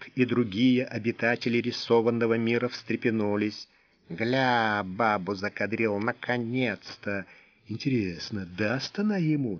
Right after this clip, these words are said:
Должна!» «Да, раз домой согласилась».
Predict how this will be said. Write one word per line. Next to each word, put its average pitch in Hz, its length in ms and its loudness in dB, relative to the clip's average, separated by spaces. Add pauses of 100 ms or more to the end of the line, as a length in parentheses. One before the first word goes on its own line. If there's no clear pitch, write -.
Должна!» 165 1300 -2 (880)
«Да, 175 460 0
раз 196 340 0
домой 127 400 2
согласилась». 113 1300 2